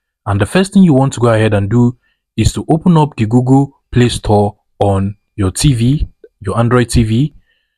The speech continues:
So just go ahead and open up the Google Play Store, and on the top search bar, you want to search for the app known as Downloader.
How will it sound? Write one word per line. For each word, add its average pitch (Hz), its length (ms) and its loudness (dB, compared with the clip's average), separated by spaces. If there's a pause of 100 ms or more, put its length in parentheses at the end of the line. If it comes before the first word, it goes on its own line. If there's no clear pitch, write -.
(140)
So - 140 -4
just 113 220 -2
go 139 80 2
ahead 123 220 2
and 113 120 0
open 113 260 -2
up 110 180 0
the 98 80 -6
Google 107 240 -4
Play 104 220 -6
Store, 110 400 -6 (880)
and 104 200 -2
on 110 140 0
the 110 80 -2
top 190 240 0
search 151 280 -4
bar, 123 460 -2
you 120 120 -2
want 151 240 2
to 127 300 2 (300)
search 123 400 -4
for 107 140 0
the 101 160 -6
app 113 260 -2
known 113 320 0
as 101 240 -2
Downloader. 104 680 0